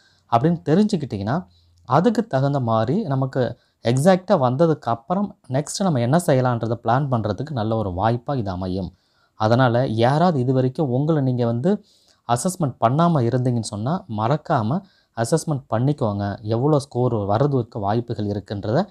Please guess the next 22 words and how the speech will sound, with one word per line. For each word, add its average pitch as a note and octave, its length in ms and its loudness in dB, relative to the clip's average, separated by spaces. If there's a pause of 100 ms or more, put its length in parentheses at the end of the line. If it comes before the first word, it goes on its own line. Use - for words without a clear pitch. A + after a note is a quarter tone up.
(300)
ஒரு C3+ 160 4
அசஸ்மெண்ட் C3+ 460 0
பண்ணி A#2+ 240 -2
வச்சுக்கோங்க. F#2+ 640 -8 (280)
அது A#2 160 0
ரொம்ப A2 220 0
முக்கியம். F#2+ 420 -6 (800)
சரி, G#2+ 340 -4
இப்ப - 240 -8
நாம C3 240 2
வீடியோக்குள்ள A2+ 600 -2
போகலாம். F#2 520 -6 (720)
உங்களுக்கு E3+ 500 2
ரெண்டாயிரத்தி F3+ 720 2
பத்தொம்போது A#2+ 540 -2
லாஸ்ட் C#3 440 0
இயர்லாம் D3+ 360 4
வந்து A#2 260 -2
பார்த்தீங்கன்னு G#2+ 360 -6
சொன்னா, A2+ 300 -4
இருபத்தைந்து C#3+ 600 0
மெடிக்கல் A#2+ 340 -2